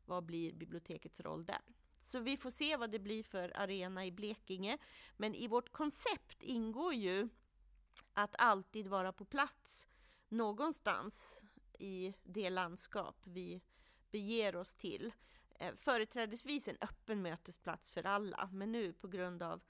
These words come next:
kommande barn valde vi att kombinera det med mitt, mitt, eh, framträdande där, eh, ändå, och eftersom det passade så bra ihop.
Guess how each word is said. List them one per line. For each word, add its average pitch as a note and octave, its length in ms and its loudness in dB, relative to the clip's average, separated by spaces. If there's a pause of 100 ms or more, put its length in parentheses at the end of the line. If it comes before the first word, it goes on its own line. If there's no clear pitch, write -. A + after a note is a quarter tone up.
(420)
kommande G3+ 420 0
barn F#3+ 500 4
valde F#3 360 2
vi F3+ 120 -2
att F3+ 160 -8
kombinera F#3+ 580 -2
det E3 120 -8
med E3 160 -8
mitt, E3+ 380 -10
mitt, F3 420 -10
eh, F#3 300 -10
framträdande F#3 760 -4
där, - 320 -6 (140)
eh, E3+ 200 -10 (120)
ändå, F3 560 -4
och F3 220 -8
eftersom F3+ 400 -10
det - 80 -6
passade F3 420 -8
så E3 120 -8
bra E3+ 220 -4
ihop. G3+ 360 -2